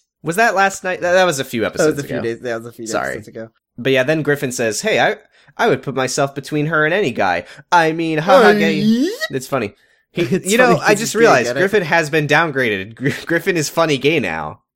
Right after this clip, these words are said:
Speaker 2: Oh, he is funny gay in this episode.
Speaker 1: He's funny gay, yeah,
Speaker 2: He
Speaker 1: he's
Speaker 2: doesn't
Speaker 1: funny
Speaker 2: get
Speaker 1: gay
Speaker 2: to
Speaker 1: again
Speaker 2: be a
Speaker 1: later in the
Speaker 2: real
Speaker 1: episode.
Speaker 2: person anymore.
Speaker 1: God damn it.
Speaker 2: Well, I
Speaker 1: Well,
Speaker 2: hate, I,
Speaker 1: rest
Speaker 2: I
Speaker 1: in
Speaker 2: mean
Speaker 1: peace. <laughs> Rest in peace. I miss when Griffin was our number one gay. Now he's our number one funny gay.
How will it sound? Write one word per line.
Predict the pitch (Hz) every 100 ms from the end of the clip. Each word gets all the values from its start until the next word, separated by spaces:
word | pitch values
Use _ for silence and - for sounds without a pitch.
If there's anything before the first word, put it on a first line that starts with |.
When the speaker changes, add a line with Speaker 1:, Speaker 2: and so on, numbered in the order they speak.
| _
Speaker 2:
Oh, | 196 226 214
he | 214 240
is | 254
funny | - 220 185
gay | 160 156 151
in | 147
this | 151
episode. | 143 139
Speaker 1:
He's | 160
funny | 202 190 196
gay, | 175 175
yeah, | 165 180 147 117
Speaker 2:
He |
Speaker 1:
he's | 202
Speaker 2:
doesn't | 233
Speaker 1:
funny | - 160
Speaker 2:
get | 202
Speaker 1:
gay | 151
Speaker 2:
to |
Speaker 1:
again | 214 202
Speaker 2:
be |
a |
Speaker 1:
later | 196 -
in | 170
the |
Speaker 2:
real | 160
Speaker 1:
episode. | 170 175
Speaker 2:
person | 165 156 127
anymore. | 123 123 117 113 151
Speaker 1:
God | 180 165 123
damn | 120 123
it. | 117 113 _ _ _ _ _ _ 143
Speaker 2:
Well, | 156 156
I | 175
Speaker 1:
Well, | 180
Speaker 2:
hate, | 151 143
I, | 143 160
Speaker 1:
rest | 165 185
Speaker 2:
I |
Speaker 1:
in | 202
Speaker 2:
mean |
Speaker 1:
peace. | 185 156 147 - -
<laughs> | 160 156
Rest | 180 190
in | 202
peace. | 151 - 185 - - - - -
I | 156
miss | 165 170 -
when | 165
Griffin | 139 143 143
was | 131 123
our | 123
number | 123 120 120
one | 110 110
gay. | 104 95
Now | 95 104
he's | 110 104
our | 101
number | 95 98 92
one | 92 87
funny | 92 80
gay. | 78 76 85